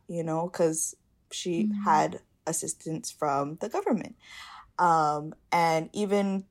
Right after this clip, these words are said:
Speaker 1: with that too, we had food stamps to pay for food at home. Um, and we weren't able to get certain things on food stamps. Like, you know, you can't get, like, ready hot meals or anything like that. You have to get cold stuff that you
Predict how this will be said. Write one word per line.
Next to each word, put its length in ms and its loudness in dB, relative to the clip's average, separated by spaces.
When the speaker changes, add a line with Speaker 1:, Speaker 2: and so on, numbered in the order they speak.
Speaker 1:
with 200 4
that 240 6
too, 200 8
we 160 6
had 260 4
food 240 2
stamps 480 4
to 260 0
pay 300 2
for 500 2
food 440 -2
at 160 2
home. 460 6
Um, 500 4
and 240 8
we 80 2
weren't 320 8
able 320 10
to 360 2
get 360 6
certain 420 2
things 340 0
on 180 2
food 240 0
stamps. 480 -2
Like, 280 -4
you 80 -4
know, 100 -4
you 120 -6
can't 340 -2
get, 200 4
like, 320 0
ready 300 6
hot 340 6
meals 480 0
or 60 -2
anything 380 -4
like 160 -4
that. 160 0
You 60 2
have 100 -4
to 80 -14
get 200 -2
cold 260 6
stuff 320 4
that 100 -8
you 240 -2